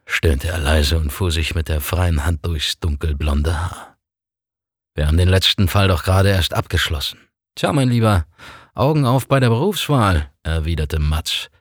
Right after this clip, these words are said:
mit einem Hauch von Sarkasmus in seiner Stimme. „Wo muss ich hin?“, fragte Arvid und Mats nannte ihm die Adresse. „Okay, ich mach mich gleich auf den Weg.“ Bloß gut, dass er nichts getrunken hatte.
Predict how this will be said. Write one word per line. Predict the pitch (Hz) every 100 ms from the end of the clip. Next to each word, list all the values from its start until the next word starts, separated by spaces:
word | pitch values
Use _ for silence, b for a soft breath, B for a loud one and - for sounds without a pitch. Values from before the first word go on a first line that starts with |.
| _ -
mit | 98
einem | 90 85 78
Hauch | 104 -
von | - 92
Sarkasmus | 92 90 - 73 - 73 -
in | 85
seiner | - - -
Stimme. | - - - - _ _ _ _ _ _ _ _ _ _ _ _ _
„Wo | - 110
muss | 113 104
ich | 87
hin?“, | 104 110 73 71 _ _ _ _ _ -
fragte | - 71 - -
Arvid | 73 73 69 - - -
und | 90 -
Mats | 98 - -
nannte | 87 85 90
ihm | 98
die | 98
Adresse. | 98 90 82 - - - _ _ _ _ _ _ _ _ _ _ -
„Okay, | 101 95 95 107
ich | 92
mach | 92 80
mich | 82
gleich | - 90 80
auf | 76
den | 85 76
Weg.“ | 78 78 - _ _ _ _ _ _ _ _ _ _ _ _ _ _ _ _ _ _ _ _ _ _
Bloß | 120 131 151 -
gut, | 165 165
dass | 113 -
er | 139
nichts | 139 - -
getrunken | 147 - - - 76
hatte. | 76 -